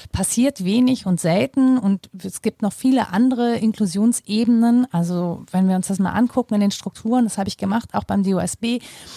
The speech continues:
sehen wir, dass zum Beispiel im Fußball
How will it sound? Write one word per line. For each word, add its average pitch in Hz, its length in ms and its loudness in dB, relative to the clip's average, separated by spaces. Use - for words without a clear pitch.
sehen 233 360 4
wir, 233 180 2
dass 208 260 -2
zum 214 160 0
Beispiel 202 360 0
im 190 120 0
Fußball 233 600 -2